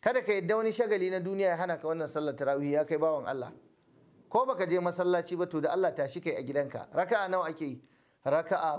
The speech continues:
goma sha ɗaya. Biyu kai sallama, biyu kai sallama, sau biyar, kai ɗaya, kai wuturi. Ko kuma raka'a goma sha uku. Biyu kai sallama,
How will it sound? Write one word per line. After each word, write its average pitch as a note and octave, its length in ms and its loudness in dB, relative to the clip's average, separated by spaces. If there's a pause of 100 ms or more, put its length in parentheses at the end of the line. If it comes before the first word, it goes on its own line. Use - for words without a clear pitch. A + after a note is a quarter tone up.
goma E3 320 0
sha C#3+ 240 -4
ɗaya. G#2+ 260 -10 (680)
Biyu E3 280 0
kai D#3+ 180 -2
sallama, F3+ 520 0 (400)
biyu D#3+ 300 0
kai E3 160 0
sallama, F3 560 0 (480)
sau E3+ 680 0
biyar, D3+ 380 0 (260)
kai D3+ 200 0
ɗaya, F3 400 0
kai D3 140 -4
wuturi. C3+ 400 -4 (360)
Ko G#3 140 2
kuma G#3+ 240 0
raka'a G3+ 340 -2
goma E3+ 260 -4
sha C3+ 180 -2
uku. - 280 -10 (460)
Biyu E3 240 0
kai F3 160 0
sallama, F3 540 0